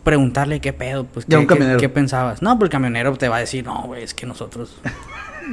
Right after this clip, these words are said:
Speaker 1: No, no quiero entrevistar a un camionero, güey.
Speaker 2: Estaría perro, güey.
Speaker 1: La neta.
Speaker 2: <laughs> Que nos,
Speaker 1: Pero
Speaker 2: que
Speaker 1: bueno,
Speaker 2: nos
Speaker 1: volviendo al tema,
Speaker 2: clasificara con su léxico.
Speaker 1: al tema de la pedofilia, a las niñas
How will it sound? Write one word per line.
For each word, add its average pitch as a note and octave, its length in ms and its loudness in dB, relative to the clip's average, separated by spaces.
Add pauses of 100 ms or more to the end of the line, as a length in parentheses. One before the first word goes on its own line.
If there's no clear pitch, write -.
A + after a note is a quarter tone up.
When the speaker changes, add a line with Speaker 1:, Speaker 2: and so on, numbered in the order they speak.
Speaker 1:
No, A3 240 8
no G#3+ 140 6
quiero A#3 120 8
entrevistar A#3 360 8
a G#3+ 40 8
un A#3 60 4
camionero, D3+ 500 6
güey. A#2+ 180 6
Speaker 2:
Estaría D#3+ 380 4
perro, E3 280 8
güey. E3 260 2 (160)
Speaker 1:
La D3 180 4
neta. C#3 320 6
Speaker 2:
<laughs> A#2+ 40 2
Que D#3+ 80 6
nos, D3 240 4 (180)
Speaker 1:
Pero D#3+ 200 10
Speaker 2:
que - 40 8
Speaker 1:
bueno, D#3 240 6
Speaker 2:
nos D3 100 -8
Speaker 1:
volviendo E3 280 8
al F3 60 6
tema, G#3 180 6
Speaker 2:
clasificara F3+ 240 8
con G3 180 8
su E3+ 80 6
léxico. D3 400 6
Speaker 1:
al E3+ 140 6
tema E3+ 220 4
de A3 40 6
la G#3+ 160 6
pedofilia, F3+ 680 4 (420)
a D#3+ 100 4
las D3+ 160 6
niñas F3+ 640 2